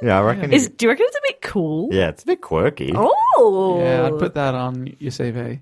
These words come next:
Speaker 2: Yeah, I reckon.
Speaker 3: Pe-
Speaker 2: I'm
Speaker 3: 'cause people love to hire people that are always sick.
Speaker 1: Yeah.
Speaker 2: Yeah. My last job, my last, like, proper job before I decided to be a full-time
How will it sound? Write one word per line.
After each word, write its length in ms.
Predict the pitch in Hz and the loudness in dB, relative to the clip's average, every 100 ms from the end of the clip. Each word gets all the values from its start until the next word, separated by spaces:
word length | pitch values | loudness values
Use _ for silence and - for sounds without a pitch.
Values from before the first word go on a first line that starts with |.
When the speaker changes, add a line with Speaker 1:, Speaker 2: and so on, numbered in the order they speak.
| _ _ - | _ _ -12
Speaker 2:
Yeah, 260 | 143 127 | -10 -10
I 40 | 113 | -12
reckon. 360 | 123 131 143 - _ _ _ _ _ - - | -14 -16 -18 -20 _ _ _ _ _ -14 -2
Speaker 3:
Pe- 80 | 226 | 0
Speaker 2:
I'm 140 | 247 | 0
Speaker 3:
'cause 200 | - 190 | 0 0
people 300 | - 180 170 | 2 2 2
love 220 | 151 143 139 | 0 0 -2
to 60 | |
hire 220 | 147 131 | -2 -2
people 480 | 135 175 120 117 - - | -4 -8 -8 -8 -10 -10
that 80 | 131 | -8
are 60 | |
always 240 | 131 135 190 | -6 -6 -6
sick. 400 | - - - - | -10 -12 -16 -14
Speaker 1:
Yeah. 160 | 82 71 | -10 -8
Speaker 2:
Yeah. 220 | 62 - - _ _ _ _ _ _ 233 | -10 -14 -20 _ _ _ _ _ _ -2
My 140 | 285 | 0
last 420 | 254 170 190 - | 4 2 2 -4
job, 300 | 180 147 147 | -4 -4 -4
my 140 | 175 175 | -4 -2
last, 320 | 180 180 - | 0 -2 -6
like, 140 | 139 _ _ _ | -14 _ _ _
proper 320 | - 160 160 147 | -8 -8 -6 -10
job 340 | - 147 143 | -6 -8 -8
before 280 | 160 - 151 | -14 -10 -8
I 100 | 147 | -6
decided 480 | 160 - 139 139 - | -8 -8 -10 -10 -14
to 80 | 160 | -10
be 200 | 143 135 | -8 -8
a 40 | |
full-time 1000 | - 180 180 196 208 196 214 226 240 | -8 -4 -4 -4 -6 -4 -4 -6 -8